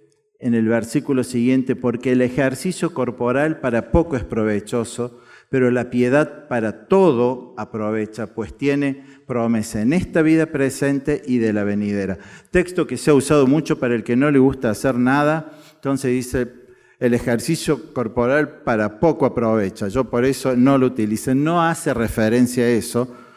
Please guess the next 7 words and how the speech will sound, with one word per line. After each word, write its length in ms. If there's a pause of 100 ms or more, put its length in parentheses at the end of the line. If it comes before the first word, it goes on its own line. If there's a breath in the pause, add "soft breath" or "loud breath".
(220 loud breath)
porque 300
debemos 540
también 1040
en 180
nuestra 440
vida 440 (1200)
tener 600